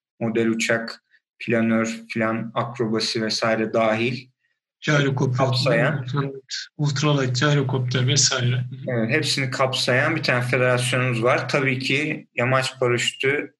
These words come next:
Speaker 1: bu branşların içerisindeki en kalabalık, en faal, ve en, e, sözü geçen branş. Ama, e, yani,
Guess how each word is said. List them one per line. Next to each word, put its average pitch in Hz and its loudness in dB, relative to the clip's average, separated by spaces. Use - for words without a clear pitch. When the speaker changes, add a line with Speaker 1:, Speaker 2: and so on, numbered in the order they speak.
Speaker 1:
bu 127 0
branşların 123 2
içerisindeki 120 0
en 131 0
kalabalık, 117 0
en 123 0
faal, 123 2
ve 127 2
en, 127 0
e, 113 0
sözü 120 0
geçen 123 0
branş. 123 0
Ama, 143 2
e, - -10
yani, 143 0